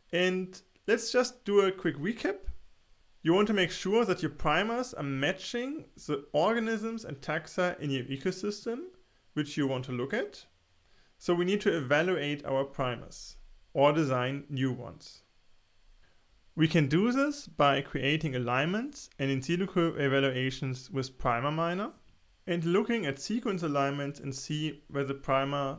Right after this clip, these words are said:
might have a good fit. Also, we can use existing primers and optimize them for the taxa we are targeting in our metabar coding study.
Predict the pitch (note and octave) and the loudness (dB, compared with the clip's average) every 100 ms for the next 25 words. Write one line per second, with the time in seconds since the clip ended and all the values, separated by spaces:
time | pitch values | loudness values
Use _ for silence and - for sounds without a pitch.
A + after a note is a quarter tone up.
0 | - C#3 C3 C3+ C3+ D#3+ D#3+ C3 D#3 - | -10 -2 0 0 -2 -4 -4 -6 -8 -8
1 | - C3 - - _ _ - - D3 G3+ | -8 -8 -8 -20 _ _ -20 -2 2 2
2 | A3 C#4+ G#3+ F#3 D#3 C#3+ C#3+ D#3 - - | 0 -2 -2 0 0 0 0 -2 -6 -10
3 | - E3+ G#3+ A3 G#3+ F#3+ E3+ E3+ E3 E3+ | 0 0 0 -4 -2 0 0 -2 -4 -8
4 | - _ D3+ D3 C#3 C3 - _ - F3+ | -14 _ -2 0 -2 -6 -16 _ 0 0
5 | - G3 E3 D#3 D#3 D#3 C#3+ C#3 - - | 2 0 2 0 -2 -2 -4 -4 -12 -4
6 | D3 C#3 C3+ C3+ - C3 - D3+ D3 C#3+ | 0 2 0 -4 -6 -6 -6 -4 -4 -6
7 | - C3+ C#3 D#3 C#3+ C3 C#3+ D3 D#3 D#3 | -10 -2 -2 -2 -4 -2 -2 -4 -4 -2
8 | D3+ D3+ C3 B2 D3 - A#2+ B2+ B2+ B2+ | -2 -2 -2 -4 -6 -4 -6 -6 -6 -4
9 | D3+ F3+ - B2+ A2+ | -6 -8 -6 -6 -6